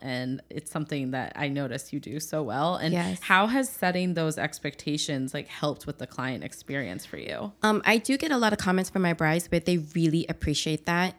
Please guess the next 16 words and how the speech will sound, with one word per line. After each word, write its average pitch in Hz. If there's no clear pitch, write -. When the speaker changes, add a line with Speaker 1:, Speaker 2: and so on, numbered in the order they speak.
Speaker 2:
And 170
Speaker 1:
Oh, -
Speaker 2:
they 180
Speaker 1:
wow. 220
Speaker 2:
see 208
how 202
organized 185
and 160
professional 165
I 208
am, 220
and 165
they 165
love 151
that. 104
Speaker 1:
Yeah. 143